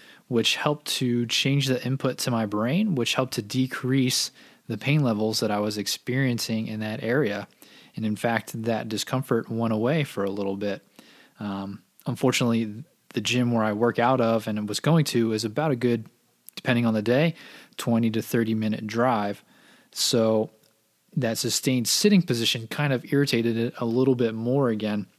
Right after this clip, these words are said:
So I did a little bit more rolling out of that area, which again helped with decreasing the pain. So I would definitely suggest trying to find a position of comfort or repeated position, again, whether that's bending forward or bending backward or,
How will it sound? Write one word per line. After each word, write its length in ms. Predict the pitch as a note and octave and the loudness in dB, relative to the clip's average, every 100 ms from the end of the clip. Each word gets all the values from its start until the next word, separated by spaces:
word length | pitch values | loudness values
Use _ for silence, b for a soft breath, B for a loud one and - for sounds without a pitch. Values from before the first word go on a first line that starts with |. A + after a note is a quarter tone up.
| _ _ _ _ - - | _ _ _ _ -12 -2
So 120 | C3+ | 2
I 40 | |
did 120 | C3 D3+ | 4 4
a 20 | |
little 280 | C#3 C#3+ C3 | 6 6 4
bit 220 | B2 B2+ | 2 0
more 520 | A2+ A2+ A#2 A2+ A#2 | -4 -2 0 0 0
rolling 540 | G#2 G#2+ A2 B2 C3 - | 0 0 2 0 0 -2
out 360 | G#2+ A2 - B B B B B - | -2 -2 -4 B B B B B -6
of 580 | G#2+ G#2+ G#2+ G#2+ G#2 A#2 | -2 0 0 -2 -4 -6
that 380 | G#2+ A2 - | -2 -2 -2
area, 400 | A2+ G#2 G#2 C3+ - | -2 0 0 -2 -2
which 160 | A2 B2+ | -2 0
again 260 | A#2 A2+ | 2 0
helped 480 | A#2 A2 B2 - - | 0 -4 -4 -8 -4
with 380 | A2 G#2+ - - | -2 -2 -6 -6
decreasing 500 | A2+ - A2 A#2 G#2 | -6 -2 -4 -2 -6
the 60 | |
pain. 340 | G2 C#3+ A2+ A2 _ _ B B B B B B B B B _ _ _ - | -6 -6 -6 -8 _ _ B B B B B B B B B _ _ _ 0
So 140 | - | 2
I 160 | B2+ E3 | 4 6
would 220 | F3 B2 | 4 4
definitely 320 | C#3 D3 C#3 | 2 4 2
suggest 540 | - A#2+ B2 A#2+ - | 2 2 2 2 0
trying 300 | - C3+ C3 B2+ | -2 0 2 0
to 40 | |
find 300 | - B2+ B2 | 0 0 0
a 20 | |
position 480 | - A2 A2+ - B2 | -2 -4 -2 -2 -2
of 160 | A2 - | -4 -4
comfort 380 | B2+ C3 F3+ | -4 0 0
or 120 | C3+ A2+ | 2 0
repeated 600 | A2+ - - C3 C3 - | 0 -2 -2 0 0 0
position, 420 | A2 B2 - C3 | -2 0 0 -2
again, 260 | A#2 A2 | 0 -2
whether 200 | G#2 A2 | 0 0
that's 160 | A2+ G#2+ | 0 -2
bending 320 | - A#2 A2+ | -4 -4 -4
forward 400 | - C3 B2 G2+ | 0 0 2 -2
or 40 | F#2+ | -4
bending 380 | A2+ A#2 A2 | -4 -4 -4
backward 640 | A2 B2 C3 - G#2 G#2 - | -4 -6 -6 -8 -10 -10 -8
or, 340 | G#2+ G#2 | -6 -6